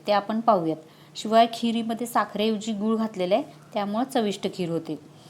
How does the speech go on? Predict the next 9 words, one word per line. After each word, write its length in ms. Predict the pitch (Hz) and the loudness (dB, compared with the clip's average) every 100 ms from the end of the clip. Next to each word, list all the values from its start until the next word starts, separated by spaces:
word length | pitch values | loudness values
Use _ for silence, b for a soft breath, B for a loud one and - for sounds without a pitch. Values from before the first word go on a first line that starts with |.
| b b - | b b 2
तांदूळ 320 | 214 202 233 | 2 2 0
मिक्सरला 420 | 240 - 220 226 | 0 0 2 4
लावायचे 420 | 233 208 214 220 | 4 2 0 -2
नाहीत 200 | 214 - | -6 -6
किंवा 160 | 214 220 | -6 -4
कुकरमध्ये 580 | 226 220 208 208 202 214 | -4 0 0 0 -2 -2
पण 160 | 254 | -2
शिजवायचे 420 | 247 208 156 151 160 | -2 -2 -2 -2 -2
नाहीत. 180 | 151 | -4